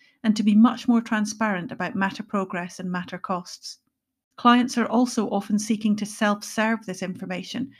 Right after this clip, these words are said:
rather than asking their contact to produce it for them and send it by email. This means that law firms need to have a better grasp on their client data,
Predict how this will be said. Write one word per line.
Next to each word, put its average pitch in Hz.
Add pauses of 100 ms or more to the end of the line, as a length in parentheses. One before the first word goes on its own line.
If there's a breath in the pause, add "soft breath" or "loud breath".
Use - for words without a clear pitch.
(140 soft breath)
rather 190
than 185
asking 196
their 190
contact 202
to -
produce 196
it -
for 190
them 175
and 175
send 175
it -
by 170
email. 185 (720)
This 269
means 226
that -
law 208
firms 180
need 190
to 185
have -
a 175
better 208
grasp 202
on 185
their 180
client 190
data, 175